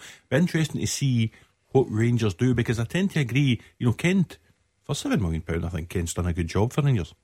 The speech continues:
Um, could they get someone of that quality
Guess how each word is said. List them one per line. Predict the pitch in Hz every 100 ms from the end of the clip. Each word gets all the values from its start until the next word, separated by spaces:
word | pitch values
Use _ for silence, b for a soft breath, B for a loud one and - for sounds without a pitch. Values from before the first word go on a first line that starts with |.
| _ _ _
Um, | 98 98 95 95 92 - _ _ _ - 101
could | - 117
they | 101
get | 127 131
someone | - 120 120 107 101 -
of | 117 110
that | 107 110 -
quality | 110 113 107 107